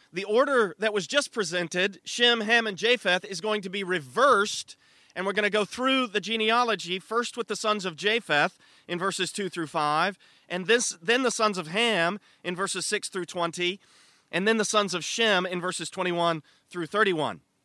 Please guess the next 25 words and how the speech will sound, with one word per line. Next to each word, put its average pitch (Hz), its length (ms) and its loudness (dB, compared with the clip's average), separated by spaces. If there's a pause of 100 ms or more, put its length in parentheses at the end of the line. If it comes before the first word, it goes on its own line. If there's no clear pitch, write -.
(960)
So 196 160 -4
these 247 200 -2
are 262 60 2
the 220 60 -6
sons 220 300 2
of 196 60 -2
Noah, 196 260 6
Shem, 226 260 2
Ham, 214 180 2
and 190 100 -4
Japheth. 185 480 2 (240)
Sons 240 460 2
were 247 120 2
born 226 320 4
to 196 120 -4
them 151 420 0 (300)
after 196 560 2 (340)
the 170 120 -2
flood. 185 480 4 (1300)
Now, 185 180 2
I'm 247 100 2
just 277 180 -6
gonna 285 160 2
move 247 280 0
quickly 208 640 2